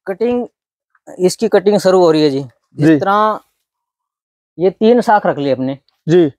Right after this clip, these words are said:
Speaker 1: एक, दो, तीन।
Speaker 2: हम्म, हम्म।
Speaker 1: इसमें थी छह।
Speaker 2: जी।
Speaker 1: एक, दो, तीन, छह। तो इसके तीन को कट दिया ने।
Speaker 2: हम्म, हम्म।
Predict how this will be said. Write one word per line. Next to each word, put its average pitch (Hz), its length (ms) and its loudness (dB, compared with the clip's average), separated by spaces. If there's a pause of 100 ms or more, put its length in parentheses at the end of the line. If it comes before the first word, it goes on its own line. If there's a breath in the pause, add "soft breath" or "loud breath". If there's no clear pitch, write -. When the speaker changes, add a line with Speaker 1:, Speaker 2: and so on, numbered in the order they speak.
(140)
Speaker 1:
एक, 147 220 -8
दो, 160 140 -6
तीन। 113 340 -14 (280)
Speaker 2:
हम्म, 180 140 4
हम्म। 170 200 0
Speaker 1:
इसमें 185 300 -4
थी 208 140 -6
छह। 139 280 -4 (460)
Speaker 2:
जी। 156 220 2
Speaker 1:
एक, 151 100 -6
दो, 147 180 -6
तीन, 165 200 -8
छह। 113 200 -12 (720)
तो 185 280 -2
इसके 196 280 -2
तीन 208 280 -2
को 214 120 2
कट 196 200 -2
दिया 175 200 0
ने। 123 140 -4
Speaker 2:
हम्म, 180 400 -2
हम्म। 170 200 2